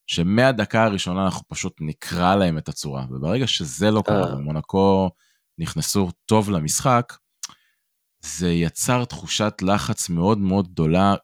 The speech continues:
Speaker 1: גם אצל הקהל, בעיקר אצל השחקנים, וראו את הידיים קצת רועדות, את הזריקות, כמו שגיא אמר, לא,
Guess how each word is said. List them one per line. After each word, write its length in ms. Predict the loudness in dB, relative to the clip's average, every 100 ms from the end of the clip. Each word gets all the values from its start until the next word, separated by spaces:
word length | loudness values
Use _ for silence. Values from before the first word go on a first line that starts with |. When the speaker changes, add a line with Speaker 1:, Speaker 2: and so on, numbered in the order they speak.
| _ -4
Speaker 1:
גם 200 | -2 -2
אצל 240 | -2 0
הקהל, 580 | 0 0 2 4 2 -2 -6
בעיקר 380 | -10 -2 0 0
אצל 200 | 0 -2
השחקנים, 640 | -2 -6 -4 -4 0 0 0
וראו 520 | -4 -2 2 4 4
את 160 | 2 0 0 2 2 -2 _ _ -4
הידיים 360 | -2 2 2
קצת 260 | 2 0 0
רועדות, 600 | 2 2 4 4 6 2
את 120 | -2
הזריקות, 500 | -4 -4 -4 -4 -4
כמו 160 | -2 -2
שגיא 320 | 0 0 0
אמר, 220 | 0 -2
לא, 560 | 0 2 0 0 -2